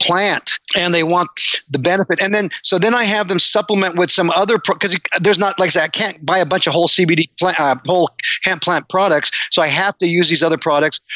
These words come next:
So, and also one of my, uh, associates, we've also now taken it even the next step. So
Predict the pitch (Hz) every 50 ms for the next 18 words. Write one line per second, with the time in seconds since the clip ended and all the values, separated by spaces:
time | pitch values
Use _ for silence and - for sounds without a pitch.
0 | - - - - 165 165 175 190 190 190 220 240 220 - 180 165 208 240 254 233
1 | 208 180 - _ _ _ _ - 160 165 - 175 165 151 143 147 151 - - 175
2 | 165 156 - 175 170 160 - - - - - - - - 175 165 131 170 180 208
3 | 202 - 208 175 180 175 175 165 - - 190 180 190 180 170 170 180 170 170 156
4 | 151 156 165 208 - - - - 170 156 _ _ _ _ _ _ _ _ _ _
5 | - - - - - - - - - 214 175 - -